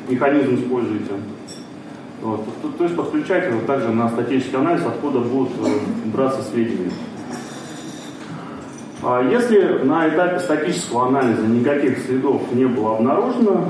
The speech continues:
то, а, осуществляется подсчёт некой сущности, присущей только из, э, данному файлу. В данном случае это,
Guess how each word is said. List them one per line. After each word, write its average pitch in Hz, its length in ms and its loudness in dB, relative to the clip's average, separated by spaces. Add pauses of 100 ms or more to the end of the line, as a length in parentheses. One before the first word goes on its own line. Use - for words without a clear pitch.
(180)
то, 139 460 0 (180)
а, 107 260 0
осуществляется 120 680 0
подсчёт 127 560 -2
некой 127 300 2
сущности, 262 460 0
присущей 180 500 -2 (100)
только 135 240 -2
из, 117 100 0
э, 113 380 -4
данному 120 280 2
файлу. 117 340 0
В 135 60 -2
данном 123 200 0
случае 120 400 -2
это, 104 200 -4